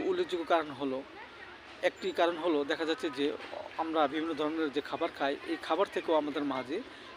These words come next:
এই পেনিসের চুলকানি রোগটি হতে পারে। আবার দেখা যাচ্ছে যে আমরা বিভিন্ন ধরনের পোশাক পরি, সেই পোশাক যদি আমরা নিয়মিত পরিষ্কার না করি,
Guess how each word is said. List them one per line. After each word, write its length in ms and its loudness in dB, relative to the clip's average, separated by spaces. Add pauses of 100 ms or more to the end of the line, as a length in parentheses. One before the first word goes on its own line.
(140)
এই 140 4
পেনিসের 320 0
চুলকানি 260 2
রোগটি 300 -2
হতে 240 0
পারে। 200 -2 (440)
আবার 180 2
দেখা 180 4
যাচ্ছে 220 -2
যে 100 8
আমরা 120 2 (100)
বিভিন্ন 240 0
ধরনের 220 -2
পোশাক 240 -2 (100)
পরি, 160 2 (100)
সেই 160 0
পোশাক 280 0
যদি 180 -2
আমরা 160 2
নিয়মিত 280 2
পরিষ্কার 340 -2
না 60 4 (100)
করি, 160 0